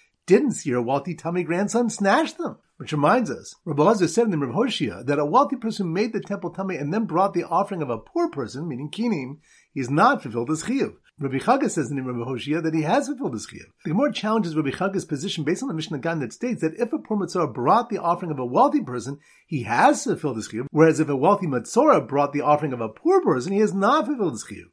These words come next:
The Gemara answers that the case of a Matzorah is different, for it's written in that section, Zos. This shall be the law of the Matzorah. The restrictive word, the Zos, teaches that the Matzorah may bring only those offerings specifically prescribed for him. When the Gemara challenges his answer based on the first case,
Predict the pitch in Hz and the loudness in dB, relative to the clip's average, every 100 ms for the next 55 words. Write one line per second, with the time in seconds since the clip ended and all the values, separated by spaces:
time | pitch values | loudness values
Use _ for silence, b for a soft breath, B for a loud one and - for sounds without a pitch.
0 | - 151 240 - 214 269 214 156 139 151 | -6 2 2 2 0 0 0 0 0 -2
1 | 151 - 262 247 220 147 143 190 180 117 | -6 -6 -6 -4 -4 -4 -6 -2 -2 0
2 | 170 123 123 151 127 120 226 202 147 175 | -2 -2 -6 -6 -6 0 -2 0 -4 -4
3 | 185 170 156 156 - - 135 131 160 107 | -4 -6 -4 -8 -10 -14 -4 2 2 0
4 | - - b b - 131 240 - 175 160 | -8 -20 b b -8 0 0 0 2 2
5 | 143 135 123 113 110 120 87 82 b b | 2 0 -2 -4 -8 -8 -10 -12 b b
6 | _ 113 - 220 202 170 175 160 151 117 | _ -10 -4 -4 0 2 2 2 -6 2
7 | 160 240 160 156 233 240 175 156 156 143 | 4 6 2 0 -4 -2 -2 0 -2 -4
8 | 160 190 156 151 165 165 - 175 190 226 | 0 0 0 -2 -2 -4 -6 -4 -2 2
9 | 185 165 175 233 196 156 156 B B _ | 2 2 2 2 0 -2 -4 B B _
10 | - 175 277 294 143 143 - 117 135 - | -10 -4 -2 -2 -2 -4 -2 -2 -2 0
11 | 277 151 104 135 143 208 - - 156 220 | 2 2 -2 -4 0 0 -2 -4 -2 0
12 | 139 117 110 170 208 135 151 143 120 - | -2 -4 -4 -4 -4 -2 -2 -2 -6 2
13 | 330 330 107 101 | 2 2 -6 -12